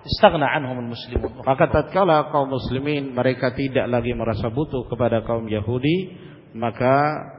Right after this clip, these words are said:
Speaker 2: Umar radhiyallahu taala anhu mengeluarkan mereka dari kota Madinah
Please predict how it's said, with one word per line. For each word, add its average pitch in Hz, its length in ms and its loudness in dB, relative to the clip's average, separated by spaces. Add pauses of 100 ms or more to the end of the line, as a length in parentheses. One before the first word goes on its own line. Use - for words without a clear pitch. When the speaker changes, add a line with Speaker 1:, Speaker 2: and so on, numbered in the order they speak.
(140)
Speaker 2:
Umar 139 340 0
radhiyallahu 120 1120 -2
taala 113 560 2
anhu 123 520 -2
mengeluarkan 117 680 -2
mereka 117 320 -2
dari 107 240 -2
kota 110 240 -6
Madinah 123 460 -2